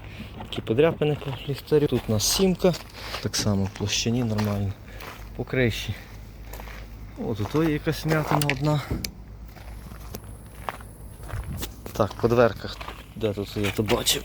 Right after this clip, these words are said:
Ой. То вон легенька коцочка і ще десь на дверці теж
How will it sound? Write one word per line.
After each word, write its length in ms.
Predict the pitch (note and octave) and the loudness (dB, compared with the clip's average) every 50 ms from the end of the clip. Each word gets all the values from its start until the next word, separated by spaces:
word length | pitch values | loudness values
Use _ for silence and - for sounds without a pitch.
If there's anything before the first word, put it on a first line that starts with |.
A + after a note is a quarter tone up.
| - - | 0 2
Ой. 320 | - - - E3 C#3+ C#3 A#2+ A2+ - - - - - - - - - - - - - - - - - - - - - - - - - - - - - - - - - | 4 4 4 4 2 0 0 0 0 0 0 -2 -4 -8 -10 -14 -16 -16 -16 -16 -16 -16 -14 -14 -14 -14 -14 -14 -14 -12 -12 -12 -14 -14 -14 -14 -14 -12 -12 -10 -4
То 100 | - - | 0 4
вон 240 | - G#3 F#3+ F#3 E3+ | 6 6 8 8 8
легенька 460 | E3 E3 D#3 E3 E3+ E3+ D#3+ - - | 8 6 8 8 6 6 4 2 -2
коцочка 600 | - - - D#3+ D3+ - - - - - - - | -4 0 2 2 4 4 2 -2 -2 -2 -2 0
і 60 | B2+ A2+ | -2 0
ще 200 | - - A#2 G2+ | 2 2 4 4
десь 220 | F#2 F#2+ - - | 4 2 0 0
на 60 | G#2+ | 2
дверці 400 | F#2+ G#2+ G#2+ G2 - - - - | 2 2 2 0 0 0 2 2
теж 140 | - G#2+ G#2 | 2 2 2